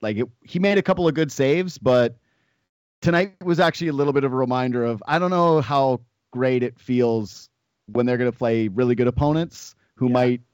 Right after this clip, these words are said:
Speaker 1: press them and have good power plays. Like, that Flyers power play at times was like, "Can you guys get out of your own end?" <laughs> Like, are
Speaker 2: I
Speaker 1: you
Speaker 2: know.
Speaker 1: guys, like, can you get across the blue line? Like, can you, can you do that?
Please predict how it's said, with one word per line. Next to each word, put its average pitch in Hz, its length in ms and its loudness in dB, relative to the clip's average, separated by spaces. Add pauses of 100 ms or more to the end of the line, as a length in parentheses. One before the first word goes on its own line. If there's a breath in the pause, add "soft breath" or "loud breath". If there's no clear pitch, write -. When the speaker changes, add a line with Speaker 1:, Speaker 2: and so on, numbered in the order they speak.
(440)
Speaker 1:
press 131 340 -4
them 165 240 0
and 127 100 2
have 120 220 -4
good 131 220 -2
power 160 240 2
plays. 185 380 -2 (260 soft breath)
Like, 151 160 -2
that 226 180 2
Flyers 175 380 2
power 135 280 0
play 170 400 -2
at - 220 -4
times 160 340 -2
was 135 120 -8
like, 117 260 -2
"Can 151 140 -4
you 233 40 -2
guys 302 200 2
get 226 100 0
out 180 80 2
of 165 60 -2
your 139 120 -2
own 123 120 -2
end?" 151 260 -6 (100)
<laughs> - 180 -10
Like, - 180 -2
are 165 180 -2
Speaker 2:
I 151 60 0
Speaker 1:
you 156 80 0
Speaker 2:
know. - 60 2
Speaker 1:
guys, 208 340 2 (320 loud breath)
like, 170 160 0
can 214 100 -2
you 240 100 2
get 285 160 2
across 190 460 0
the 143 180 0
blue 143 300 0
line? 285 380 0
Like, 143 240 -2
can 165 180 -4
you, 196 360 -2
can 170 140 -2
you 180 100 -2
do 175 160 0
that? 247 280 0